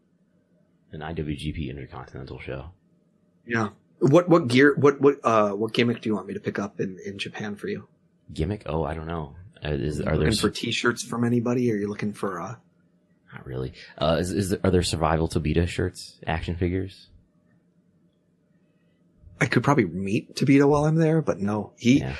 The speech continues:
Speaker 2: he, he's even, he's authorized me, you know, to make new shirts.
Speaker 1: Really?
Speaker 2: Yeah, like, we, we,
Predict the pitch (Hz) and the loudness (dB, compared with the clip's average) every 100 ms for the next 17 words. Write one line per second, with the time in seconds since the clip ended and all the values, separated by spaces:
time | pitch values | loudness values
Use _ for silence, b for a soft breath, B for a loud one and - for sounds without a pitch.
0 | B - 170 143 180 - 208 175 - 151 | B 2 4 8 8 8 8 6 4 4
1 | 120 - 151 208 113 80 76 - 87 82 | 4 4 4 4 0 -2 -10 -10 -12 -12
2 | 85 87 87 - 123 117 120 107 104 - | -14 -14 -10 0 2 4 2 0 -4 -2
3 | - - - - - 82 117 80 67 - | -4 -6 -16 -14 -2 4 4 4 -2 -14
4 | _ _ _ _ - 160 - - 127 120 | _ _ _ _ -4 -4 -2 2 2 4
5 | 135 165 160 165 | 4 4 6 4